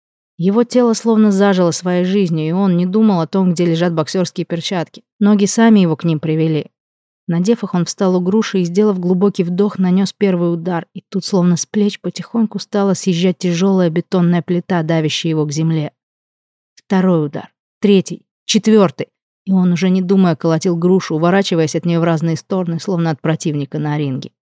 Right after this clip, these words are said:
Дима настолько вошёл в азарт, что сразу забыл про время.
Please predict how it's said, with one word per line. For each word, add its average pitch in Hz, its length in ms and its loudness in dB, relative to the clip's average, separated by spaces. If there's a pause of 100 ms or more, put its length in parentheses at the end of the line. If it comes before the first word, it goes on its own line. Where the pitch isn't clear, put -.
(600)
Дима 202 300 4
настолько 226 480 2
вошёл 196 340 0
в 180 80 0
азарт, 190 340 -2
что - 220 -8
сразу 208 360 0
забыл 165 340 2
про 156 200 -2
время. 160 420 -2